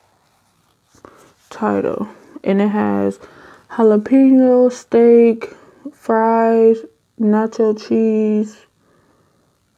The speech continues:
and I believe that's it.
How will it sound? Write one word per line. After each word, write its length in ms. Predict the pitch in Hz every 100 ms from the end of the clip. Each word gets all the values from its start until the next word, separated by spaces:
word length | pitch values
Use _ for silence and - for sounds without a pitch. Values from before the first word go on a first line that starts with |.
| _ _ _ -
and 1200 | 190 190 - - - - - - - - 277 294 _ _ _
I 140 | 226 226
believe 560 | 233 269 269 - _ -
that's 360 | 226 220 -
it. 420 | 240 226 107 -